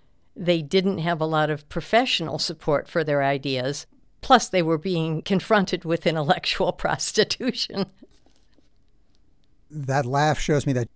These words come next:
Speaker 2: despite the fact that it's been a lonely journey, you haven't lost your sense of humor.
Speaker 1: No, and I do have a great family and group of friends and professional colleagues, and that's what it takes. You just have to believe in what you're doing, have enough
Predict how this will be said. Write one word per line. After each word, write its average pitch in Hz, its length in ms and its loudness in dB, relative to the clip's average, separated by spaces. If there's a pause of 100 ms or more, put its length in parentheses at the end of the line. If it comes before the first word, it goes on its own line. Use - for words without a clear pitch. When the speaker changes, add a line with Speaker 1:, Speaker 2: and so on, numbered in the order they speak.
Speaker 2:
despite - 380 0
the 156 60 -2
fact 139 260 0
that 131 100 0
it's 123 100 -4
been 143 160 -2
a 127 60 -2
lonely 131 340 0
journey, 123 280 -2
you 120 100 0
haven't 131 260 -2
lost 127 240 -2
your 107 80 -4
sense 123 240 -2
of 117 80 -6
humor. 98 380 -6 (120)
Speaker 1:
No, 190 400 6
and 190 160 2
I 196 220 4
do 185 240 2
have 170 500 0
a 170 120 -2
great 156 280 2
family 156 520 0
and 147 200 0
group 156 260 0
of 156 100 -6
friends 151 440 0
and 151 140 -2
professional 156 640 -4
colleagues, 147 560 -4 (640)
and 233 100 6
that's 285 240 2
what 226 120 4
it 220 120 0
takes. - 560 -2 (240)
You 190 160 -2
just 202 240 0
have 208 160 0
to 202 100 2
believe 180 440 -2
in 185 160 0
what 175 160 -2
you're 175 100 -4
doing, 156 480 -2 (680)
have 190 260 2
enough 185 500 2